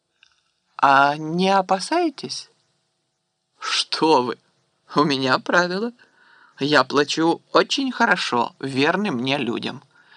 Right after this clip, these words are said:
И они у хозяина добычу не воруют». Он сказал все это спокойно, без эмоций.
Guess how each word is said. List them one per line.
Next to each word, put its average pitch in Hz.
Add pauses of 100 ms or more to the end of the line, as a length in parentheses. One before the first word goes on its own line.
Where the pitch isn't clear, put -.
(840)
И -
они 208
у 247
хозяина 233
добычу 220
не 226
воруют». 226 (1200)
Он 147
сказал 131
все 139
это 131
спокойно, 165
без 123
эмоций. -